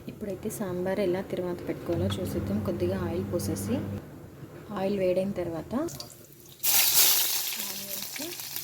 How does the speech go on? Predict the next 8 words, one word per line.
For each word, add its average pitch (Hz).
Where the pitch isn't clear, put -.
ఆవాలు, 185
జీలకర్ర, 170
కట్ 190
చేసి 196
పెట్టుకున్నటువంటి 185
వెజిటేబుల్ 190
ఆయిల్లో 190
వేసేసుకున్నాము. -